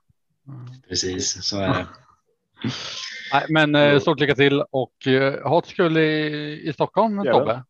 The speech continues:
Speaker 3: Ja.
Speaker 1: Mm.
Speaker 2: <laughs> Fjällen, sa du det?
Speaker 3: Ja. Ja,
Speaker 2: Nej,
Speaker 3: men,
Speaker 2: nu
Speaker 3: eh, precis.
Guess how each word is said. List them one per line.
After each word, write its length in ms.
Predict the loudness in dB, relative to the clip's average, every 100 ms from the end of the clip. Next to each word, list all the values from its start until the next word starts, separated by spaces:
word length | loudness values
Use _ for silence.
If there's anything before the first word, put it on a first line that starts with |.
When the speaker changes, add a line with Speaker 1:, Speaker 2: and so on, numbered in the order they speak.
| _ _ _ _ -16
Speaker 3:
Ja. 200 | -14 -16 _ _ _ 0
Speaker 1:
Mm. 300 | 4 6 4 0 _ -16
Speaker 2:
<laughs> 260 | -6 -4
Fjällen, 460 | 0 2 2 -2 -2
sa 140 | -4
du 60 | -4
det? 140 | -6 _ _ _ -2 0 2 0 -2
Speaker 3:
Ja. 100 | -8 -12 _ _ _ _ -20
Ja, 340 | -20 -8 0
Speaker 2:
Nej, 100 | 2
Speaker 3:
men, 120 | 2
Speaker 2:
nu 280 | 2 4 4
Speaker 3:
eh, 200 | 2 0
precis. 500 | -6 -6 -6 -8 -20